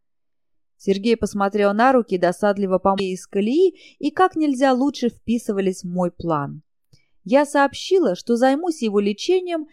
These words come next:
для... но для этого надо объехать несколько аптек. Успокоительные, бады, прочие пилюли,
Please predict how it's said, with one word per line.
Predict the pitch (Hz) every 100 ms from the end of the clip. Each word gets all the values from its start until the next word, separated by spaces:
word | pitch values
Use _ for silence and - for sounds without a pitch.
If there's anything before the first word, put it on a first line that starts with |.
| _ _
для... | 202 226 269 254
но | 262 285
для | 277 320
этого | 320 285
надо | 277 285 269
объехать | 262 262 320 277 247
несколько | 269 - 262 - 254
аптек. | 254 - - 147 - _ _ _ _
Успокоительные, | 208 - - 202 190 170 160 175 - 277 285 269 226
бады, | 165 185 233 247 233
прочие | 226 - 202 - 208
пилюли, | 185 196 226 320 349 320